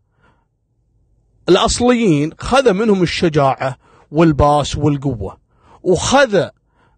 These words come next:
من اللي تربى عندهم، خذ منهم الذكاء وال-، وال-، والحركة وال-، عرفت شلون؟ سبحان الله، تركبت الشخصية هذه،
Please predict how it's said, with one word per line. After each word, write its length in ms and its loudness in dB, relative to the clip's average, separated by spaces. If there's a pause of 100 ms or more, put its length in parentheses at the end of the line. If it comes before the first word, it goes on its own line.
من 320 -2
اللي 460 0
تربى 380 2
عندهم، 560 -2 (200)
خذ 340 2
منهم 320 2
الذكاء 640 -2 (360)
وال-، 440 -2
وال-، 360 0
والحركة 920 0 (280)
وال-، 420 0 (280)
عرفت 320 -2
شلون؟ 440 -8
سبحان 360 -2
الله، 120 0
تركبت 520 -4
الشخصية 720 -6
هذه، 440 -4